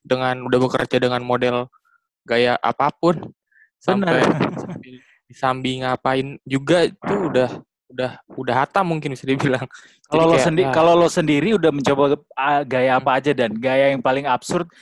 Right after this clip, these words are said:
Speaker 2: lo kerja dari
Speaker 1: Hmm.
Speaker 2: rumah tuh kayak gimana? <laughs>
Speaker 1: Kalau gua di rumah, eh, di kamar.
Speaker 2: Hmm.
Speaker 1: Habis itu gua kalau agak, agak bosan ke depan, ke teras,
Speaker 2: Hmm.
Speaker 1: sambil nonton juga duduk,
Speaker 2: Belum
Speaker 1: habis
Speaker 2: sampai yang
Speaker 1: tiduran.
Speaker 2: kerja dari toilet tuh belum ya?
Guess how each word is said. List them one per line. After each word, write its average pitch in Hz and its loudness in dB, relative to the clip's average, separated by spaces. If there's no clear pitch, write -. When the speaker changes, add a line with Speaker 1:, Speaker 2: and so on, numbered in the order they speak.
Speaker 2:
lo 147 2
kerja 131 -4
dari 127 0
Speaker 1:
Hmm. 131 -2
Speaker 2:
rumah 139 0
tuh 147 -6
kayak 131 -2
gimana? 120 -4
<laughs> 151 -10
Speaker 1:
Kalau 131 2
gua 139 2
di 120 -4
rumah, 131 2
eh, 127 0
di 123 -8
kamar. 110 -2
Speaker 2:
Hmm. 127 -8
Speaker 1:
Habis 107 -8
itu - -20
gua 135 -4
kalau 120 2
agak, 104 0
agak 110 -4
bosan 107 -2
ke 117 -8
depan, 110 -6
ke 123 -18
teras, 110 -4
Speaker 2:
Hmm. 110 -2
Speaker 1:
sambil 104 -4
nonton 104 -6
juga 113 -4
duduk, 120 -6
Speaker 2:
Belum 151 2
Speaker 1:
habis 147 0
Speaker 2:
sampai 147 2
yang 135 2
Speaker 1:
tiduran. - -20
Speaker 2:
kerja 143 0
dari 135 2
toilet 147 2
tuh 185 -2
belum 135 2
ya? 101 -6